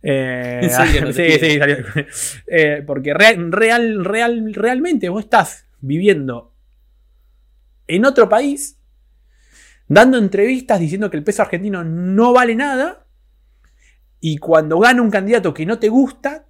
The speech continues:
Speaker 1: lo considerás como que está mal.
Speaker 2: Claro.
Speaker 1: O sea, estás insultando a la gente que con sus impuestos te paga los,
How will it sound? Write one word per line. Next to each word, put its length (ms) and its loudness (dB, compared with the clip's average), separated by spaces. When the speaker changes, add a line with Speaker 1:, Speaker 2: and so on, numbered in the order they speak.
Speaker 1:
lo 220 2
considerás 580 -2
como 240 -8
que 60 -10
está 120 -2
mal. 380 -4
Speaker 2:
Claro. 140 -10
Speaker 1:
O 40 -12
sea, 60 -12
estás 220 -6
insultando 600 -4
a 220 0
la 100 -2
gente 240 -4
que 120 -4
con 160 -10
sus 200 -10
impuestos 400 -6
te 100 -6
paga 260 -4
los, 240 -6